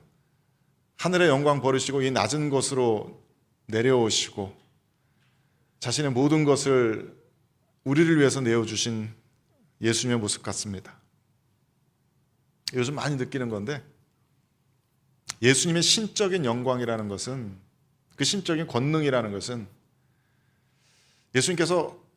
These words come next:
놀라운 기적을 발휘할 때 일어나는 것이 아닌 것 같아요.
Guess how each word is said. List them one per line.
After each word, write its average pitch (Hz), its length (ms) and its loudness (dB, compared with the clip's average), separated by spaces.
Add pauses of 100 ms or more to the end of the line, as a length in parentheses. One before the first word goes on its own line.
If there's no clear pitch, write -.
놀라운 185 380 0
기적을 180 640 4
발휘할 139 560 0
때 110 500 0 (360)
일어나는 127 440 -2
것이 110 240 -4
아닌 127 280 -6
것 147 80 -2
같아요. 110 340 -8